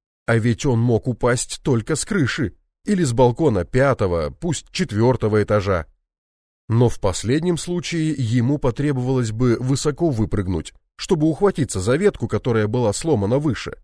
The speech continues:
Конечно, не исключено, что человек сошел с ума и вообразил себя обезьяной, но такие допуски являются весьма подозрительными.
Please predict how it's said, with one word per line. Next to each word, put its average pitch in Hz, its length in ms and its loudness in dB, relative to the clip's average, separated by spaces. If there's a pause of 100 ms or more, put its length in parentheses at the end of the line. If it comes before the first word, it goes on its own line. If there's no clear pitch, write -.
(580)
Конечно, 123 600 2
не 131 180 4
исключено, 151 560 0
что - 160 -4
человек 107 420 -2
сошел 104 340 -4
с - 100 -8
ума 139 320 2 (240)
и 135 100 2
вообразил 113 540 0
себя 127 280 2
обезьяной, 95 680 -2 (460)
но 117 200 2
такие 160 480 -2
допуски 151 680 -2
являются 120 880 0
весьма 110 480 -2
подозрительными. 85 920 -2